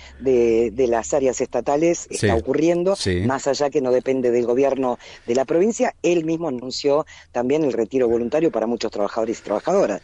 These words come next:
Speaker 2: Sí.
Speaker 1: Entonces, si se, se refiere, por ejemplo, a, a las inversiones mineras u otro tipo de inversiones, claramente le va a favorecer a, a su gobierno, pero esto no implica que la provincia no esté, eh, con déficit salarial, con ausencia de recursos,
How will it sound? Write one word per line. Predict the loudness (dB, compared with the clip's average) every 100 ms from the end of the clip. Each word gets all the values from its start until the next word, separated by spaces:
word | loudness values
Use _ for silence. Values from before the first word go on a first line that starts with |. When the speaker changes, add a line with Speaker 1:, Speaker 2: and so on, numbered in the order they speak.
| -12
Speaker 2:
Sí. | -2 0
Speaker 1:
Entonces, | 0 -2 -2 -4
si | -4
se, | -2 0 2 2 -2 -10 -20 -20
se | -4 0 0 0 0
refiere, | 0 0 0 2 2 0
por | -4 -8
ejemplo, | -2 -4 -4 -6 -4
a, | -2 -4 -10 -16
a | -4
las | -4 -4
inversiones | -4 -4 -2 -4 -4
mineras | -2 -2 0 2 2 2 0 -2 -8 -20 -6
u | 0
otro | 0 2 -2
tipo | -2 -2
de |
inversiones, | -2 0 -2 0 0 0
claramente | 0 0 0 -2 2
le | 2
va |
a | 2
favorecer | 0 0 0 0 0 0 -8 -20 -10 -2
a, | 0 0
a | -2
su | -2 0
gobierno, | 2 2 2 2 -2 -8 _ _ _ _ -2
pero | 2 2
esto | 2 -2
no |
implica | -2 -4 -2 -2
que | 0 0
la | 2 0
provincia | 0 0 -2 -2 -2
no | -2
esté, | -4 2 2 0 -12 -20 -4
eh, | 2 4 2 0
con | -2 0
déficit | 0 -2 -6 -10 -6
salarial, | -2 0 2 2 2 2 2 0
con | -2 -2
ausencia | -4 -2 -4 -2 0
de | 0
recursos, | 0 -2 0 -2 -2 -4 -2 -2 -4